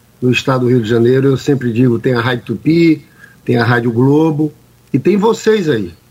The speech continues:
Tem uma audiência muito grande em todo o Norte e Noroeste. Eu acho, Cláudio, que são mais de três vezes que eu participo, porque depois que eu deixei o Senado, eu participei duas. Mas eu, como se-, como senador,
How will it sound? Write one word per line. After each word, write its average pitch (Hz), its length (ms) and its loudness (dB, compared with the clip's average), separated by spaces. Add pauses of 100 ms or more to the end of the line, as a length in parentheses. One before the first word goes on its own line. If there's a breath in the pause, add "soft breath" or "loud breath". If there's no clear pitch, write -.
(480)
Tem 127 80 -2
uma 127 100 0
audiência 135 380 0
muito 143 280 0
grande 139 320 0
em 123 60 0
todo 147 260 0
o 127 40 4
Norte 139 440 0
e 127 40 0
Noroeste. 120 680 -2 (800 soft breath)
Eu 196 160 4
acho, 214 240 -2
Cláudio, 180 300 -2
que 180 200 -2
são 190 180 -2
mais 190 240 0
de 185 120 0
três 190 340 0
vezes 156 280 0
que - 60 -6
eu 175 80 -4
participo, 143 680 -8
porque 120 200 -6
depois 160 400 -4
que - 60 -8
eu 185 60 -4
deixei 156 320 -4
o 135 80 -4
Senado, 151 420 -4
eu 170 60 -6
participei 160 460 -6
duas. 139 520 -2 (580 soft breath)
Mas 147 280 -4
eu, 190 140 0
como 175 180 -12
se-, 143 200 -14
como 185 300 -2
senador, 170 680 -4